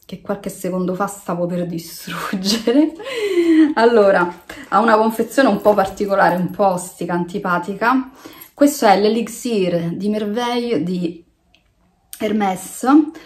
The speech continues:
Questa è una confezione un po' particolare, una limited edition, ma insomma il profumo è sempre quello. Qui ha una confezione un po' più sontuosa. Il colore dice tutto,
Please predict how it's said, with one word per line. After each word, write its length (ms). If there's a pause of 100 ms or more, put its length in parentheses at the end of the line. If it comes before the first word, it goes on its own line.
(180)
Questa 720
è 300
una 340
confezione 680
un 120
po' 160
particolare, 920 (260)
una 120
limited 400
edition, 480
ma 60
insomma 300
il 40
profumo 300
è 20
sempre 400
quello. 360 (180)
Qui 200
ha 140
una 180
confezione 440
un 160
po' 160
più 120
sontuosa. 840 (480)
Il 240
colore 340
dice 240
tutto, 800